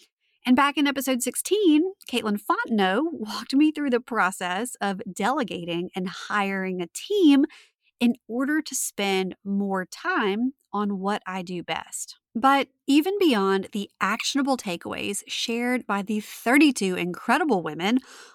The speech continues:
all experts in their fields that have been featured on the show, I've learned a lot about myself, about consistency,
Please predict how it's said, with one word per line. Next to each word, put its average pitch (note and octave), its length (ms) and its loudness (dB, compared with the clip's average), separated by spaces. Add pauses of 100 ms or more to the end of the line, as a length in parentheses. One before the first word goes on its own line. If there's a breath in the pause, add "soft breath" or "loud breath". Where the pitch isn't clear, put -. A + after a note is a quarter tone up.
(160 loud breath)
all B3+ 300 6
experts G#3+ 460 -4
in G3 120 -2
their F3 140 0
fields E3+ 460 -6
that F3 100 -2
have E3+ 100 -6
been F3 140 -4
featured F3+ 280 -6
on E3 60 -4
the D#3+ 80 -4
show, D#3+ 460 -6 (880 soft breath)
I've D#4 240 2
learned A4 340 -2
a A3+ 80 -6
lot C4 220 -4
about B3 200 0
myself, C4 760 -2 (500)
about G#3+ 340 0 (720)
consistency, C4 1120 -2